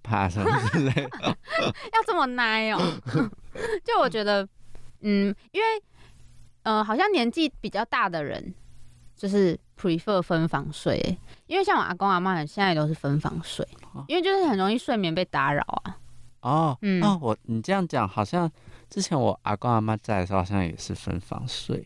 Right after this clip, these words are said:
Speaker 2: 我后来就觉得，其实什么有没有，有没有一起睡没有那么重要，重点是感情好不好。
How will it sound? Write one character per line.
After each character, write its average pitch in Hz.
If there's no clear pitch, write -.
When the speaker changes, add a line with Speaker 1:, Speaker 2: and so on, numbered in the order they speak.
Speaker 2:
我 233
后 349
来 370
就 339
觉 233
得， 196
其 190
实 190
什 185
么 156
有 175
没 180
有， 180
有 262
没 311
有 440
一 381
起 269
睡 359
没 285
有 262
那 240
么 247
重 240
要， 240
重 277
点 220
是 247
感 175
情 165
好 156
不 165
好。 -